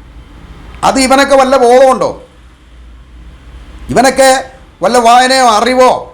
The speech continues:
വല്ല മതബോധമോ യാഥാർത്ഥ്യ ബോധമോ ഒന്നും എന്തെങ്കിലും ഉണ്ടോ? ഒന്നുമില്ലല്ലോ. ഇവനൊക്കെ വന്ന് കമന്റ് ഇട്ടിട്ട് പോകുമെന്നല്ലാതെ ഇവനൊക്കെ യാതൊരു ഇതുമില്ല, ഒരു ബോധവും ഇല്ല. അത് എളുപ്പമുണ്ട്. നമുക്കൊരാളെ മാറി നിന്ന് ഇപ്പം നമ്മൾ കണ്ടിട്ടില്ലേ, ഞാൻ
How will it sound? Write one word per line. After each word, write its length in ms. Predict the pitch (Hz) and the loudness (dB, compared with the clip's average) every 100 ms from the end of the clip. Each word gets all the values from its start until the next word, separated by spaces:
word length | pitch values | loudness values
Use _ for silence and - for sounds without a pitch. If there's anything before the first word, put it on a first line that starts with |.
| - _ _ _ _ - - | -20 _ _ _ _ -14 -8
വല്ല 140 | 233 226 | -4 -4
മതബോധമോ 560 | 214 247 254 254 247 180 - - - - - - 165 | -2 0 2 2 2 -2 -6 -18 -20 -20 -20 -10 -4
യാഥാർത്ഥ്യ 500 | 220 233 254 247 247 | -2 2 0 0 -4
ബോധമോ 220 | 240 240 226 214 | -2 -2 -2 -4
ഒന്നും 140 | 247 240 | -6 -4
എന്തെങ്കിലും 280 | 269 285 277 | -2 -2 0
ഉണ്ടോ? 120 | 262 208 | -2 -2
ഒന്നുമില്ലല്ലോ. 440 | 269 262 269 269 - - - - _ - | -2 0 0 -2 -6 -16 -20 -20 _ -8
ഇവനൊക്കെ 260 | 220 254 262 | -6 -2 -4
വന്ന് 120 | 262 254 | -4 -4
കമന്റ് 260 | 220 254 254 | -2 -2 -4
ഇട്ടിട്ട് 220 | 254 247 190 | -4 -2 -2
പോകുമെന്നല്ലാതെ 640 | 226 247 247 226 220 208 208 | -2 0 0 0 0 -2 -2
ഇവനൊക്കെ 260 | 214 214 202 | -4 -4 -2
യാതൊരു 460 | 190 196 208 214 208 | 0 0 0 -2 -4
ഇതുമില്ല, 280 | 175 170 117 - - 143 | -4 -4 -6 -12 -16 -10
ഒരു 280 | 170 175 185 190 180 156 | -8 -6 -4 -4 -6 -4
ബോധവും 420 | 156 156 160 170 | -2 -2 -2 -2
ഇല്ല. 100 | 120 92 - - - - - - - 117 | -6 -10 -16 -20 -20 -20 -20 -20 -20 -8
അത് 100 | 180 | -6
എളുപ്പമുണ്ട്. 380 | 202 240 220 131 - - | -2 -2 -2 -4 -10 -12
നമുക്കൊരാളെ 460 | 139 170 156 156 160 | -10 -4 -4 -2 -2
മാറി 180 | 135 147 | -2 -2
നിന്ന് 140 | 143 147 | -4 -6
ഇപ്പം 120 | 147 | -6
നമ്മൾ 140 | 170 160 156 | -6 -6 -6
കണ്ടിട്ടില്ലേ, 300 | 139 135 120 135 | -6 -6 -6 -4
ഞാൻ 80 | 147 | -2